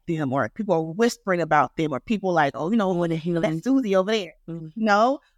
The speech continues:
Speaker 1: um, so all churches need to get, all faith-based, um,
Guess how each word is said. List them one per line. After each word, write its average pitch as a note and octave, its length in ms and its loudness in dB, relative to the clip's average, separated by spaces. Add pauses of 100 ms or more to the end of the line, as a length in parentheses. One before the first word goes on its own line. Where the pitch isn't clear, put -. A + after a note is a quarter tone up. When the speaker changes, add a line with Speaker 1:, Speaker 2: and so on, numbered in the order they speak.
Speaker 1:
um, G3 280 2
so F#3+ 300 2 (140)
all D#4 280 6
churches F3+ 760 -2
need F3+ 120 -8
to F3 60 -10
get, F#3 140 -4 (280)
all A3+ 520 4 (260)
faith-based, G3 840 -2 (140)
um, D#3+ 580 -4